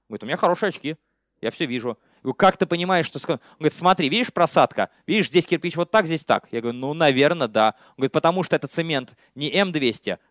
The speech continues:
нужно М четыреста, а тут М двести, там, или М сто». Я говорю: «А как ты понимаешь?» Он говорит: «Да это можно с десяти метров понять». Я говорю: «Понятно, спасибо». Поэтому да, это абсолютно реально. С точки зрения, посмотрите, как рассуждают люди на дебатах,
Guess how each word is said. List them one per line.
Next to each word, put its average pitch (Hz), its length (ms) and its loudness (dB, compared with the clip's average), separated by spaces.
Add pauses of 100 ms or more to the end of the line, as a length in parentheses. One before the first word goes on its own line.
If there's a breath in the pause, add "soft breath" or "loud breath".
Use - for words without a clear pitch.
нужно 156 320 -2
М 160 180 0
четыреста, 180 600 -2
а 78 100 -6
тут - 180 -8
М 123 140 0
двести, 101 420 -6 (140)
там, 113 140 -8
или 147 240 0
М 139 100 0
сто». - 380 -6 (560)
Я - 40 -16
говорю: 131 100 0
«А - 20 -2
как 185 160 2
ты 156 80 -8
понимаешь?» 120 560 -6 (300)
Он 120 100 -16
говорит: 107 160 -2
«Да 143 80 2
это 151 100 0
можно 151 220 -4
с - 20 -12
десяти 156 240 -10
метров 117 260 -2
понять». 104 380 -10 (920)
Я 123 60 -8
говорю: 113 180 -10
«Понятно, 139 440 2
спасибо». 117 520 -2 (600 soft breath)
Поэтому 156 300 4
да, 165 220 6
это 208 100 0
абсолютно 175 320 -2
реально. 113 400 4 (640 soft breath)
С - 160 -10
точки 190 260 -2
зрения, 170 480 0
посмотрите, 170 520 -2
как 175 260 2
рассуждают 156 600 0
люди 165 280 -6
на 151 160 0
дебатах, 131 640 2